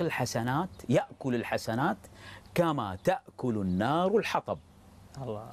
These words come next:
Speaker 1: علشان كذي أحد الشعراء شنو قال؟ "اصبر على كيد الحسود فإن صبرك قاتله، فالنار تأكل بعضها إن لم تجد ما تأكله". فإذا هذه أيضا من المعاني اللي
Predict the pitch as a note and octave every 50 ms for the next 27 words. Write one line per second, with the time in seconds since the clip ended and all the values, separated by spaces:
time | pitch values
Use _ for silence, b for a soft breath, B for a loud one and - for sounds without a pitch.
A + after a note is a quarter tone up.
0 | - - A2+ A2+ A2 - D#3 D3 C#3 - C#3+ D3+ D3+ - - C#3+ C3+ A#2 - D3+
1 | D3 D#3 D3+ B2+ - D3+ D3 C#3 B2+ B2+ A#2+ D3 E3+ B B B B B B B
2 | B B - D3 C#3 - - E3 - - - C#3 D3 C3+ - - D#3 D#3 C3+ C3
3 | A#2 - - - - - - D3 C#3 B2+ A#2 A#2+ D#3 G3 F#3+ - - - B B
4 | B B B B - - C#3 - - F#3 F3+ E3 D3+ C#3 B2+ - - F3+ F3+ D#3+
5 | F3 F3 D#3 - D3+ C3+ - - E3+ D#3 - - B2+ A2 F#2 F2+ - - - -
6 | - - - B B B B B B - - C#3+ D3 D3 C#3 C3+ C#3+ D3+ D#3+ D#3+
7 | D3+ C#3 B2+ B2 A#2+ - D3 C#3+ - - - - - C3 A#2 A#2+ A#2 A2+ G#2 C3
8 | A#2+ G2 G2 F#2+ A#2 G#2+ F#2+ G2 G2+ G2+ G2+ - - C#3 C3 B2 A2 G#2 G2+ G2
9 | F#2 F2+ - - - G#2+ F2+ F2+ F#2 D2 D2 E2+ F2 E2+ D#2+ - - - - -
10 | - - D#2 C#2+ - - - - - - - - - - - - - - - A#2
11 | C3 C#3+ C#3+ D#3 C#3+ C#3 D3 E3 D#3 D#3 - - E3 F3+ F3+ F3 F3 F3 D#3 D3+
12 | E3 E3+ - - - B2+ B2+ A#2 C#3 D#3+ D#3 C#3 C3 C3+ C#3+ C#3